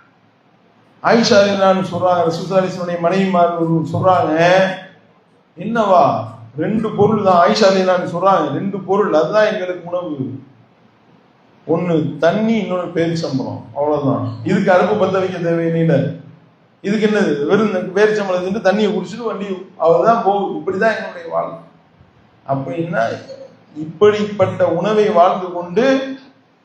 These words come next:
சந்தோஷமா இருந்தாங்களா இல்லையா? அல்லாஹ்வுடைய தூதருடைய மனைவியாக இருப்பதைத்தானே தேர்வு செஞ்சாங்க.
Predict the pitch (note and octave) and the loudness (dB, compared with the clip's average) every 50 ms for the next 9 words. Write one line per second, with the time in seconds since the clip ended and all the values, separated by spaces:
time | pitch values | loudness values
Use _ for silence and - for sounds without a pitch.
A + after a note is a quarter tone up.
0 | _ - - F#3+ G3+ G#3+ A#3 A3+ A#3 A#3 G#3+ G#3 G3 F#3+ G3 F#3+ F#3+ F#3 F3+ F3+ | _ 0 2 2 4 4 4 4 4 2 2 2 2 2 2 2 2 2 2 4
1 | F3+ F#3+ F3+ F3+ F3+ E3+ D#3+ D#3+ D#3+ D#3+ D#3+ E3 E3 E3 E3 E3 - - - - | 4 4 4 4 2 0 2 2 2 4 4 4 4 4 2 0 -2 -4 -8 -8
2 | - - F#3+ G3 G3 G3 F#3+ F#3+ F#3 - - F#3+ G3 G3 G3 F3+ F#3 F#3 F3+ F#3 | -6 0 2 4 4 4 2 0 -2 -2 -4 -6 -4 -2 -2 -4 -4 -4 -4 -6
3 | F3+ F3 E3+ D#3 E3 F3+ G3+ G#3 G3+ G#3 G3+ G3 F#3+ G3 F#3+ F#3+ E3 E3 E3+ E3+ | -6 -6 -4 -4 -4 -4 -4 -6 -2 2 4 4 4 4 2 0 -4 -4 -4 -2
4 | F#3+ F#3+ F#3+ F#3 - G#3+ A#3 C#4 D#4 C#4 B3+ A#3 A3+ A#3 A3+ A3 - G3+ G3 F#3+ | -2 -2 -2 0 2 2 2 4 2 4 4 4 4 4 2 -2 -4 -6 -2 0
5 | F#3+ F#3 F3 E3+ F#3 | 0 0 2 0 -2